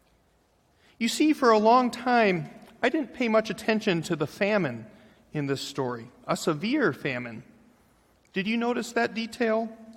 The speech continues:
I didn't include it in my little recap a few moments ago. But right there in the middle of the parable,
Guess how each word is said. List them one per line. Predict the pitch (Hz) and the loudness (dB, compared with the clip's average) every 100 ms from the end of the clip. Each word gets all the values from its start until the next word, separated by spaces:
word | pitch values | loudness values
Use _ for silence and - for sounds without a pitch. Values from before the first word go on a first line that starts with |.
| - _ _ _ - _ _ | -20 _ _ _ -20 _ _
I | - | -2
didn't | 170 214 202 | 0 0 -2
include | 160 - 233 196 | -4 -4 -2 -2
it | 151 | 0
in | 139 | -2
my | |
little | 143 147 139 | -2 0 0
recap | 160 190 - 139 117 - | -2 -6 -2 -2 -2 -6
a | |
few | 120 147 | -8 -6
moments | 135 123 117 | -6 -6 -10
ago. | 120 131 139 - - - - _ _ _ _ _ _ _ _ | -8 -6 -6 -10 -18 -20 -20 _ _ _ _ _ _ _ _
But | 202 | 0
right | 240 311 302 | 4 4 2
there | 247 247 240 | 2 2 2
in | 202 | 2
the | 175 | 0
middle | 196 240 233 | 0 0 0
of | 185 175 | -2 -4
the | - | -6
parable, | - 175 165 165 165 170 | -4 -2 0 -2 -2 -6